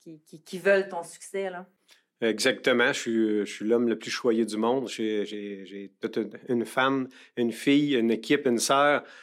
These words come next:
Speaker 2: euh, puis toute mon équipe de direction, les, mes, nos employés, mes associés. Euh, moi, c'est, c'est, c'est facile pour moi. Euh, t'as, je suis entouré des meilleurs. Alors, euh, moi, c'est plus facile de foncer dans ce temps-là. Puis ils sont là pour me breaker des fois.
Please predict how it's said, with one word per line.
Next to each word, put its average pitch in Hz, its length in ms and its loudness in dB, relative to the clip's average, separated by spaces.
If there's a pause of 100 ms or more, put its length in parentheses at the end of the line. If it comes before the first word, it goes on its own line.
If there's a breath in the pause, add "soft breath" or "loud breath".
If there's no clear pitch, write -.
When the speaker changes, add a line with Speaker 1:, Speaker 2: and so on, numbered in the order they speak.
(300 loud breath)
Speaker 2:
euh, 107 160 4
puis - 160 -10
toute - 160 -6
mon 127 160 2
équipe 113 260 -2
de 120 80 0
direction, 113 600 0
les, 110 180 -8
mes, 101 280 -10
nos 101 200 -14
employés, 107 520 -4
mes 107 260 -8
associés. 123 640 -2 (720)
Euh, 95 600 -6 (680)
moi, 113 220 -2
c'est, 104 300 0
c'est, 98 180 -4
c'est - 160 -8
facile 131 300 0
pour 113 140 -2
moi. 131 160 2
Euh, 107 360 0
t'as, 117 320 0 (480)
je 123 120 0
suis 139 220 2
entouré 131 380 2
des 127 120 4
meilleurs. 110 480 2 (600 soft breath)
Alors, 120 420 4
euh, 110 140 2
moi, 110 100 -2
c'est 113 240 -2
plus - 100 -8
facile 135 340 2
de 131 40 0
foncer 123 460 2
dans 120 120 2
ce - 120 -4
temps-là. 117 460 2
Puis 120 160 -10
ils - 20 -4
sont 123 180 4
là 135 140 6
pour 135 120 -2
me 120 120 4
breaker 120 400 2
des 113 140 4
fois. 131 260 2